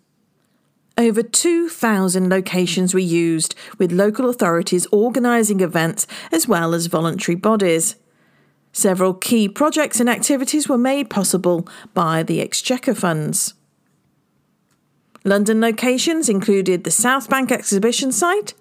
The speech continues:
the Exhibition of Science in South Kensington, and the Exhibition of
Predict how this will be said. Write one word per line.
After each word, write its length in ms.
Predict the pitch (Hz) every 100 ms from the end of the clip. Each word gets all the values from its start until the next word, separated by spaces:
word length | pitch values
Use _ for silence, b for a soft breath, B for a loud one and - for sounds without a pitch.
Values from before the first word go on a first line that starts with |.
| B B B B B -
the 140 | 180
Exhibition 540 | 170 - 190 196 196
of 100 | 170
Science 640 | - - 185 240 285 240 190
in 100 | 180
South 380 | - 175 170
Kensington, 800 | - 233 226 226 214 226 214 214 B B B B -
and 140 | 214
the 120 | 208 208
Exhibition 640 | 320 - 277 240 220 220 208
of 200 | 170 185